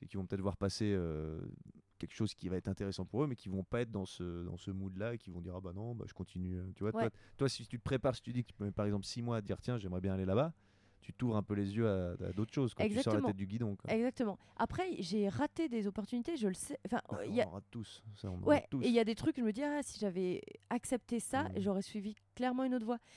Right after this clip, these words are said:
Speaker 1: Mm.
Speaker 2: Mais en tout cas, j'ai, j'ai, j'ai, j'ai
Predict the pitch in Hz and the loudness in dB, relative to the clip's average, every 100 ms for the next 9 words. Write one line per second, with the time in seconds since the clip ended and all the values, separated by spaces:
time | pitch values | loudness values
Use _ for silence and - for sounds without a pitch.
0 | - 190 214 233 254 294 311 349 _ _ | -8 2 4 4 2 0 -2 -4 _ _
1 | _ _ _ _ _ _ _ _ _ - | _ _ _ _ _ _ _ _ _ -4
2 | 226 196 220 208 - 185 208 202 180 202 | -2 2 2 2 -2 0 2 0 0 0
3 | 190 180 170 170 170 160 151 | 2 0 0 -2 -2 -2 -4